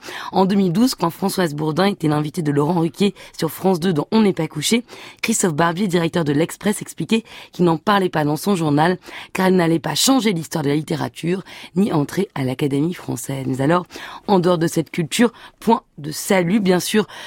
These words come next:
tout ne se joue pas sur le même registre, mais cette surdité entretient la petite musique d'une opposition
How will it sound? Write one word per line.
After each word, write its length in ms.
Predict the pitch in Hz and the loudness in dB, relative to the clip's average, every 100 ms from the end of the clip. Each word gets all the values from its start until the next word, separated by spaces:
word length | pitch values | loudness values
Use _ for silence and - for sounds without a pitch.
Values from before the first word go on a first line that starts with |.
| - | -16
tout 120 | - 196 | 0 2
ne 120 | 170 | 2
se 220 | - 170 | 2 0
joue 280 | 165 185 277 | 2 4 2
pas 280 | - 180 - - _ | 4 0 0 -10 _
sur 200 | - - | -10 -2
le 120 | 170 151 | 0 2
même 260 | 175 190 | 2 0
registre, 480 | 147 151 196 - 160 | 0 -2 -2 -4 0
mais 120 | 175 | 0
cette 220 | - 220 | 0 -2
surdité 680 | - - 254 202 196 - 220 - - - _ | -4 0 0 0 -2 0 0 -2 -16 -20 _
entretient 680 | 277 311 - 202 - 160 185 - - - | 0 0 -2 -4 0 -2 -2 -8 -10 2
la 220 | 175 180 | 4 2
petite 360 | 190 - 320 | -2 -12 -2
musique 480 | 180 165 135 156 - - | 0 2 0 -6 -12 -2
d'une 220 | 170 214 | 4 4
opposition 640 | 196 156 123 127 - 151 | 4 -2 -8 -8 -6 -8